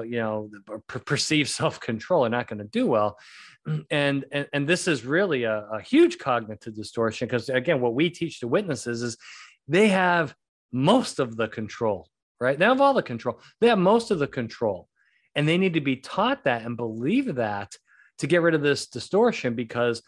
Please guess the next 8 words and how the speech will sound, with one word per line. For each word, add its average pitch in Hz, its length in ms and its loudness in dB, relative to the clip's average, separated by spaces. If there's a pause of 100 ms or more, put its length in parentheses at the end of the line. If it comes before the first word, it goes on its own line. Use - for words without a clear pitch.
(280)
the 127 80 -2
witness 180 480 2
has, 135 320 0
for 120 260 -2
example, 139 540 -6 (640)
the 151 100 4
witness 220 460 4
controls 175 880 0